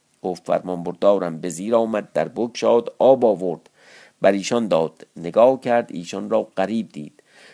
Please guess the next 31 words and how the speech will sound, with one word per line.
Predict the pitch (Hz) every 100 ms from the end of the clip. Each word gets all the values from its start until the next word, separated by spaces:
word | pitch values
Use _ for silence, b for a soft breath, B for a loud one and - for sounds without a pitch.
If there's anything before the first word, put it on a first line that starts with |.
| b -
گفت: | 113 -
"ای | 98 87
آزاد | 90 90 95 92 98
مردان، | 90 90 123 107
شما | - - 90 110 120
را | 123 123 - _ _ _ _ _ _ _ _ - 131
نه | 139
از | 147 120
این | 107 95
شهر | 107 95 90
می‌بینن، | 90 85 87 87 85 - _
می‌بینم." | 113 98 95 90 82 80 _ _
گفتند: | - - 110 104 95
"بلی." | 90 95 82 -
زن | 101 104
گفت: | 107 113 104 -
"اندیشه | 101 92 95 120
نمی | 127 165 147
کنید | 127 117 107
و |
بر | 101 98
جان | 101 101 101
خود | 98 - -
نمی | 139 196
بخشایید؟ | 202 147 196 185 196 196 _ B B B B B _
از | 98 92
ازومند | - 98 107 104 127 131
شما | - 98 113
را | 135 135
ترس | 143 135 135 -
نیست؟ | 156 208 180 -